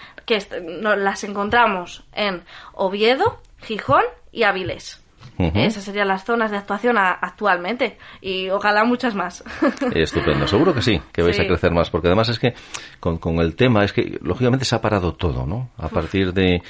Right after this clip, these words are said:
Speaker 2: de marzo del año pasado hasta el mes que queramos poner, mayo, junio, julio, no lo sé, vosotros realmente cuando habéis podido,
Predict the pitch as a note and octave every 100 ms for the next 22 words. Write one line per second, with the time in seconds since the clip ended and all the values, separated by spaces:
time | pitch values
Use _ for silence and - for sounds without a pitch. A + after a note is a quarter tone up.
0 | - - - F2+ G2 G2 - F2 E2+ E2+
1 | F2 E2 - G#2 F2+ E2 - - D#2+ D2+
2 | - - - - - - _ - - C#2
3 | D#2 F2 F#2 E2+ E2 D#2 - F#2+ G#2 D#2
4 | - - - C2+ D#2 D#2+ D#2+ - F2 F2
5 | E2+ - F2+ E2+ E2+ E2+ E2+ - D#2 D#2+
6 | D#2+ F2 D#2 D2 D2+ E2 D#2 D#2+ D#2 D#2+
7 | E2 D#2+ E2 E2+ E2+ F2